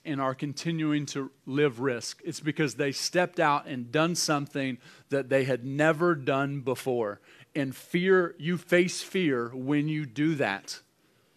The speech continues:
It's impossible not to face fear. I have two options, as I personally see it in life, is that I can live comfortably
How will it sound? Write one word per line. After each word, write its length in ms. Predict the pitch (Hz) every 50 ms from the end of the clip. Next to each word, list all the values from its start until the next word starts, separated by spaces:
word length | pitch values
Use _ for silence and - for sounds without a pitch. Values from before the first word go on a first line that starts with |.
| _ _ _
It's 180 | 170 160 156 170
impossible 760 | 165 160 147 - - 180 175 190 180 - 180 151 170 165
not 320 | 156 151 151 147 147 165 -
to 100 | 156 151
face 320 | - 160 147 143 135 -
fear. 360 | - - 143 131 117 113 135 - _ _ _ _ - - - -
I 100 | 160 156
have 260 | 165 170 156 127 -
two 260 | - - 196 202 202 -
options, 520 | 175 170 160 151 - - 139 131 123 143
as 280 | - 160 147 131 131 165
I 120 | 151 147
personally 500 | 147 - 156 151 - - 160 156 151 151
see 240 | 139 - - 156 156
it 80 | 151
in 140 | 151 139 127
life, 320 | 123 117 113 117 110 - - - - - - _
is 120 | 135 123
that 140 | 139 156 156 160
I 160 | 160 156 175
can 240 | 170 - 165 156 143
live 320 | 135 135 117 - - -
comfortably 880 | - - 175 190 180 - - - 202 196 170 170 180 185 185 175 175 175